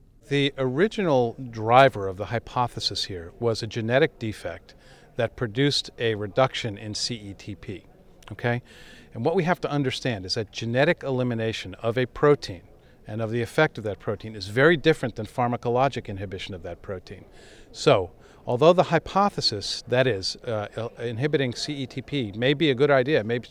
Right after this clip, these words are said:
and still is a valid hypothesis, I believe, inhibiting it pharmacologically with the drugs that are currently available, torcetrapib in particular, does not improve outcome.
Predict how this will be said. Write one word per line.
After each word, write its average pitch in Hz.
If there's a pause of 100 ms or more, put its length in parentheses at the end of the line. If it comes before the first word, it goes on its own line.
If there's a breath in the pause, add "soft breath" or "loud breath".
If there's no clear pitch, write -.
and 120
still -
is 123
a 113
valid 117
hypothesis, 110
I 101
believe, 98 (560 loud breath)
inhibiting 160
it 165
pharmacologically 147
with 113
the 110
drugs 110
that 131
are 127
currently 139
available, 104
torcetrapib 117
in 127
particular, 120 (400 loud breath)
does 110
not 117
improve 143
outcome. 123